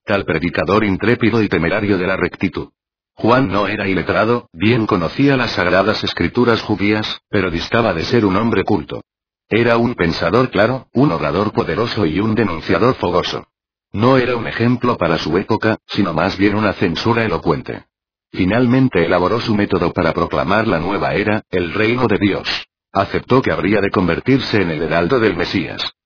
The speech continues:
Apartó todas las dudas y partió de Engedi un día de marzo del año veinticinco de, de J C para comenzar su corta pero brillante carrera como predicador público.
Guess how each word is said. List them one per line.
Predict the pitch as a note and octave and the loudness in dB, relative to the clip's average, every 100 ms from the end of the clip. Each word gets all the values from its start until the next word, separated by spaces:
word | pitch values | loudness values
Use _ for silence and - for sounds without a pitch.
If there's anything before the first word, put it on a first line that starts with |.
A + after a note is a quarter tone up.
| _ | _
Apartó | - - F#2 - C3 | -8 -2 -2 0 0
todas | G#2 G#2+ A2 G2+ | 0 0 -2 0
las | F#2+ F2+ | -2 0
dudas | F#2+ A2 G#2+ G#2+ | 0 0 0 -2
y | |
partió | - F2 A2+ A#2+ | -2 -2 0 2
de | G2 | 2
Engedi | F2 F#2+ B2 B2 | 0 0 0 2
un | G#2 | -2
día | G2 A2+ G2+ | 0 0 0
de | F2 | 0
marzo | F2+ G2 - F2+ | 0 0 0 -2
del | E2+ | 2
año | A2 B2 | 2 2
veinticinco | F#2 E2 E2+ D#2+ A2 A#2+ A#2 | 0 -2 -6 0 0 2 0
de, | C#3+ | 0
de | G2+ - | 0 2
J | A2+ - A#1+ - | 0 0 -4 -4
C | - E2+ - | 0 0 2
para | G2+ G2+ | -2 0
comenzar | - F2+ D2+ - A#2 | -2 -4 -4 -2 -2
su | - G2 | -2 -2
corta | A2 A2+ G#2+ | 0 2 2
pero | - F#2+ | 0 0
brillante | E2+ E2 A2 A#2+ A2 | 0 0 2 2 0
carrera | - D2 G2 G2+ | 0 2 2 2
como | G2+ F2 | 0 -2
predicador | - G2 G2+ F#2+ F2+ B2+ | 0 0 0 0 2 0
público. | - F#2+ C#2+ - - | 0 -2 -2 -8 -12